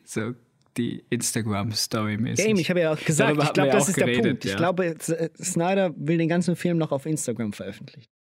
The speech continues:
Speaker 1: Ja, als, ja, auf I G T V könnt ihr euch jetzt meinen Snyder Cut angucken
Speaker 2: <laughs>
Speaker 1: übers Handy.
Speaker 2: Auf dem Handy. Geil.
Speaker 1: Mm, ja,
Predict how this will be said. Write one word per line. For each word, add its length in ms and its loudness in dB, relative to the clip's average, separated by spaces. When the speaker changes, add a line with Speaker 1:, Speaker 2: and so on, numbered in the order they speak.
Speaker 1:
Ja, 300 0
als, 560 -4
ja, 240 0
auf 180 -6
I 180 -2
G 200 -2
T 440 0
V 100 -8
könnt 240 -2
ihr 100 -2
euch 140 -4
jetzt 300 -4
meinen 240 -2
Snyder 400 -2
Cut 280 -2
angucken 480 2
Speaker 2:
<laughs> 20 -
Speaker 1:
übers 220 0
Handy. 200 0
Speaker 2:
Auf 200 0
dem 100 0
Handy. 460 -4
Geil. 300 -8
Speaker 1:
Mm, 440 4
ja, 320 0